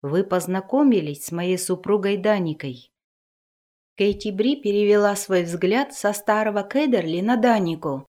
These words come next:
которая никак не могла быть намного старше Кэти Бри. Ей определённо было меньше тридцати лет.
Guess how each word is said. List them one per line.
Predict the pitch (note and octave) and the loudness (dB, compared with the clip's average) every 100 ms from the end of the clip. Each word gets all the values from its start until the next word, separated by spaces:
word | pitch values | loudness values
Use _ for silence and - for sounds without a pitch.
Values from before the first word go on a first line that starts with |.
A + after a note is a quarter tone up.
| _ | _
которая | - D3+ G3 A3 A#3+ | -10 -6 0 2 6
никак | B3+ C4+ D4 D4 | 6 6 2 0
не | F#3+ | -2
могла | F#3+ G3 G3+ G3+ | -2 2 4 4
быть | F#3 G#3 | 4 2
намного | F#3+ F#3+ F#3+ G3 F3+ | 2 0 2 2 0
старше | - G#3+ A#3+ - A#3 | 0 2 2 0 0
Кэти | A3 G#3+ A3 | 0 0 -4
Бри. | G3 G3+ D3+ - _ _ | 0 0 -2 -8 _ _
Ей | C#3 D#3+ F3+ | -6 0 0
определённо | E3+ D#3+ D#3 D#3+ F3 C4+ D4 G3 | 0 -2 -2 0 2 4 4 2
было | D#3 D3+ | 0 -4
меньше | D3 D#3 G#3 D4 - C4 | -2 2 4 2 2 -2
тридцати | B3 A#3+ A3+ G#3+ A#3 | 0 2 0 0 -2
лет. | A3 G3 D#3 - | 0 0 0 -8